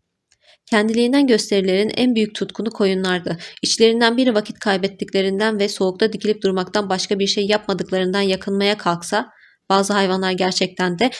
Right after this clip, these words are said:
domuzlar ve köpekler ortalıkta görünmediği zaman yakınıyorlardı. Koyunlar o saat birazdan "Dört ayak iyi, iki ayak kötü." diye ağızları çıktığı kadar meleyerek onları susturuyorlardı.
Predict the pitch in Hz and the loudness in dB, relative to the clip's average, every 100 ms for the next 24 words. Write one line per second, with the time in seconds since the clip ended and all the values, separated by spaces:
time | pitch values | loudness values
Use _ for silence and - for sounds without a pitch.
0 | - - 196 190 208 208 196 185 190 208 | -6 -2 0 2 2 0 -2 -4 -2 0
1 | 202 185 180 185 185 190 190 190 185 185 | 0 0 0 -2 -2 0 0 0 -2 0
2 | 185 180 180 175 175 190 196 185 175 170 | -2 0 0 -2 -2 0 0 0 -2 -2
3 | 165 202 247 - - _ - 220 220 240 | -2 -2 -4 -8 -20 _ 2 4 4 2
4 | - 240 214 208 247 214 185 196 233 - | 2 2 2 2 2 2 0 0 -2 -4
5 | - - 233 254 - 202 190 - 208 240 | -12 2 4 4 2 2 0 -2 -2 -2
6 | 214 247 220 214 - 208 226 202 202 196 | -4 0 0 0 -2 -2 0 0 2 2
7 | 196 202 214 - - 240 233 202 202 190 | 2 0 -2 -6 -2 0 2 2 2 2
8 | 196 214 214 214 196 190 214 202 - 180 | 2 2 2 0 0 0 -2 -4 -4 0
9 | 190 190 180 175 175 | 0 2 0 -2 -4